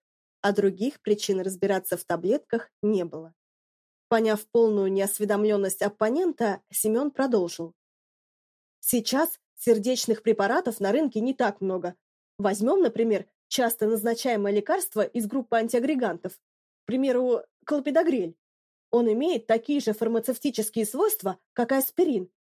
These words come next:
но препятствует агрегации тромбоцитов, предотвращая формирование тромбов.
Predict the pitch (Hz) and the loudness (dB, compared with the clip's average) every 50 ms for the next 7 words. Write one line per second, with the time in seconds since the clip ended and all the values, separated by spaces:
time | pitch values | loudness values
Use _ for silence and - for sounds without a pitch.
0 | _ _ - 240 233 226 208 208 202 202 - 277 349 - - - 233 208 208 - | _ _ 0 0 0 2 2 0 0 0 0 0 0 0 -2 0 0 0 0 0
1 | 214 220 196 233 233 196 214 269 339 339 - - 208 - 226 233 240 233 311 349 | -2 0 0 0 0 0 0 -2 -2 -2 -4 -6 -4 -2 0 0 2 2 0 0
2 | - - 247 - - 160 - _ _ _ _ _ - - 214 190 226 214 - 208 | -2 -4 -4 -4 -6 -8 -10 _ _ _ _ _ -8 -4 0 2 0 2 2 0
3 | 196 196 - - - 269 302 269 233 - 214 208 214 214 220 220 233 254 262 240 | 0 0 -2 -2 0 0 0 0 0 0 0 0 2 2 2 2 2 2 2 2
4 | 208 208 208 - 269 240 202 185 - 170 | 0 0 0 0 0 0 0 -2 -6 -12